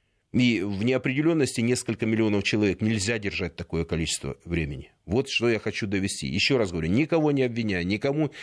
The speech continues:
не апеллирую. Я просто говорю, это может потянуть за собой очень плохие последствия.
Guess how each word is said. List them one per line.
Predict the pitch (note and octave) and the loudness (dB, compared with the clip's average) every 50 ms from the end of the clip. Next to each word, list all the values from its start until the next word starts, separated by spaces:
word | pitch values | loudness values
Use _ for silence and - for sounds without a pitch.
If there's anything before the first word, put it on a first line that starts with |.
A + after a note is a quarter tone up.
| - - - | -16 -8 -2
не | F#2+ A2 - | 0 0 0
апеллирую. | - - C#3 C3 B2 G#2+ F2+ E2+ E2 | 0 0 0 0 2 2 0 0 0
Я | E2+ | -2
просто | - A2+ A2+ - G#2+ | -2 -4 -4 -2 0
говорю, | G#2+ A2+ G#2 G#2 | 0 0 0 2
это | - - F3 F#3 - C3+ | 2 0 0 0 0 -2
может | A2 A2 G#2+ G2 G#2+ - | -2 -2 -2 -4 -4 -4
потянуть | - G#2+ - A#2 A#2+ D3+ E3 A#2+ | -4 -4 -2 0 0 0 0 0
за | G#2+ G2 | -2 -4
собой | - G#2 F#2+ G2 G2 | -2 -2 0 2 2
очень | C#3 D#3+ - C3 G#2 | 2 2 2 0 -2
плохие | - F2+ F2 - A#2+ A#2 | -4 -4 -2 -2 -2 0
последствия. | - A2 - - - E2+ - - - - - - | 0 -2 -4 -2 -2 -4 -4 -4 -6 -10 -12 -14